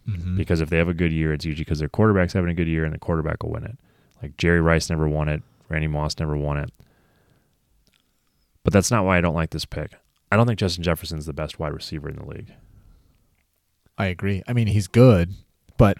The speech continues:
Speaker 1: he's got, I mean, Kirk's a good quarterback, don't get me wrong.
Speaker 2: Yeah.
Speaker 1: But he has Kirk Cousins throwing him the football.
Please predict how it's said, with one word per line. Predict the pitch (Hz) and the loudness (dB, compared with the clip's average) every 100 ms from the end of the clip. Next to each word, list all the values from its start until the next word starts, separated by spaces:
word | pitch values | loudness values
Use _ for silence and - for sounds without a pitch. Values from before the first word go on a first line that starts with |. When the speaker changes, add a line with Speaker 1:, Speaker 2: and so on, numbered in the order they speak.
| _ _ | _ _
Speaker 1:
he's | - 117 101 | -12 -8 -4
got, | 92 85 85 _ _ _ _ | -2 -2 -4 _ _ _ _
I | 110 | -6
mean, | 87 73 78 _ _ _ _ _ _ _ _ - | -6 -6 -12 _ _ _ _ _ _ _ _ -4
Kirk's | - 170 - | 8 8 8
a | 110 | 0
good | 117 - | -2 -4
quarterback, | 101 82 78 - - | -6 -4 -6 -10 -6
don't | 131 - | -6 -6
get | 95 | -6
me | |
wrong. | 85 87 80 | -4 -4 0
Speaker 2:
Yeah. | 85 76 - - - - - | 2 2 -2 -14 -20 -18 -4
Speaker 1:
But | 110 | -2
he | |
has | 95 | 0
Kirk | - - 101 | -4 -6 -4
Cousins | 92 85 82 | -4 -6 -10
throwing | - 80 76 | -10 -10 -10
him | 71 | -14
the | - | -14
football. | 73 - 71 | -14 -12 -16